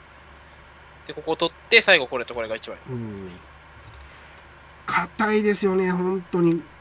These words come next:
Speaker 2: どうやったらこれ抜けるんだろうっていうぐらい硬いですよね。そもそも、
Speaker 1: うん。
Speaker 2: まず、イーエルの仕掛けだったんですけど、ここの車両、そしてここの車両、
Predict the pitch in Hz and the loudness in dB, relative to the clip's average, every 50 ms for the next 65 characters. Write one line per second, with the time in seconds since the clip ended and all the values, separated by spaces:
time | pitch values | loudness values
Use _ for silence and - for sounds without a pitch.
0 | - 135 131 147 143 147 180 262 349 381 381 349 262 - - - 190 185 185 185 | -18 -10 -8 -6 -4 0 2 4 6 6 6 4 2 0 0 0 0 2 2 2
1 | 175 170 165 165 151 - - 175 175 170 175 165 156 143 135 127 127 120 - - | 2 4 4 2 2 2 2 4 4 4 4 2 0 -2 -4 -6 -8 -10 -8 -4
2 | 139 151 185 185 214 220 196 - - 147 156 - 151 143 139 113 107 104 - 113 | -2 -2 -2 0 -2 -2 -2 -4 -6 -8 -8 -6 -4 -4 -4 -4 -6 -10 -10 -10
3 | 101 104 110 110 110 107 - - 240 330 370 330 254 240 226 196 185 165 156 139 | -10 -10 -10 -10 -10 -10 -6 -4 -4 -2 -2 -2 -2 -2 -2 -2 0 -2 -2 -4
4 | 127 - - - - - - - - - - - - - - - - - 180 269 | -6 -12 -18 -20 -20 -20 -20 -20 -20 -20 -20 -20 -20 -20 -20 -20 -6 0 4 6
5 | 359 359 349 - 302 262 226 196 160 143 - - - - - - - - - - | 6 6 4 0 -2 0 0 0 0 -2 -4 -8 -18 -20 -20 -20 -20 -20 -20 -20
6 | - - - 214 233 269 294 320 311 311 311 302 294 285 - - - - 277 - | -20 -10 -6 -2 2 4 6 6 6 6 6 6 6 4 0 -2 -2 -2 0 0
7 | 285 254 185 151 - - - 127 120 117 110 107 - - 123 127 131 117 113 110 | 0 0 0 -2 -4 -6 -6 -4 -4 -4 -6 -8 -8 -8 -6 -6 -4 -6 -6 -8
8 | 104 - - - - - 254 254 254 247 247 233 220 220 - - - - - - | -12 -16 -20 -14 -8 -4 -4 -2 0 0 0 0 0 -2 -2 -6 -14 -20 -20 -20
9 | - - - - - - - - - - - - - - - - - - - 185 | -20 -20 -20 -20 -20 -20 -20 -20 -20 -20 -20 -20 -20 -20 -18 -14 -8 -4 -2 0
10 | 170 165 160 151 135 127 - - - - - - - - - - 240 247 - - | 0 0 0 -2 -2 -6 -8 -12 -18 -20 -20 -20 -20 -20 -10 -6 -6 -6 -4 -2
11 | - 262 240 220 - - - - - - - - - - 190 190 185 180 - 185 | 0 0 0 0 -2 -6 -14 -20 -20 -20 -20 -8 -2 0 2 2 2 2 0 -2
12 | 160 165 151 135 127 127 | -2 0 -2 -2 -4 -6